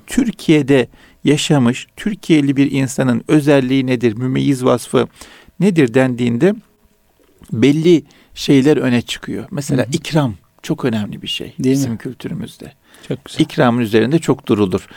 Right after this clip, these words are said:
Speaker 1: Herkes ikram sever insan olarak bilirler. Ben yurt dışından çok misafir ağırlarım. Senede yirmi otuz tane misafirim gelir. İkram ederim onlara,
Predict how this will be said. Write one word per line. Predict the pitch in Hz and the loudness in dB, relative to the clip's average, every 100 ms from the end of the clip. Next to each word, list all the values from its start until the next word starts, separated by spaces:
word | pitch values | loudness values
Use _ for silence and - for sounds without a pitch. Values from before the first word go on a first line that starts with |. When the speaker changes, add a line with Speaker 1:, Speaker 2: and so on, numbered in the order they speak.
| - - | -20 -2
Speaker 1:
Herkes | 151 160 160 165 - _ _ _ | 2 2 2 2 0 _ _ _
ikram | 147 - 151 143 | -6 -2 0 0
sever | - 131 147 | 2 4 4
insan | 135 117 123 | 2 0 0
olarak | 110 98 98 92 - | 2 2 0 -2 -4
bilirler. | 98 95 - - - - - | -2 -2 -6 -12 -20 -18 -4
Ben | 151 | 2
yurt | 160 160 | 2 2
dışından | - - 170 | -2 -4 -4
çok | 139 214 160 | -2 -6 -4
misafir | - 131 - | 2 2 4
ağırlarım. | 123 117 117 113 113 | 4 4 4 0 0
Senede | 139 131 123 127 - - - | -2 0 2 0 -2 -20 -2
yirmi | 143 135 | 0 2
otuz | 131 131 - | 2 -2 0
tane | 143 120 | 2 2
misafirim | 117 - 127 139 147 131 | 0 2 0 2 -2 0
gelir. | 113 135 233 - - - - _ _ - | 0 2 0 -6 -20 -20 -20 _ _ -6
İkram | 196 - 240 285 196 | -4 2 4 6 4
ederim | 127 120 117 | 4 4 4
onlara, | 117 117 120 170 - | 4 4 4 2 2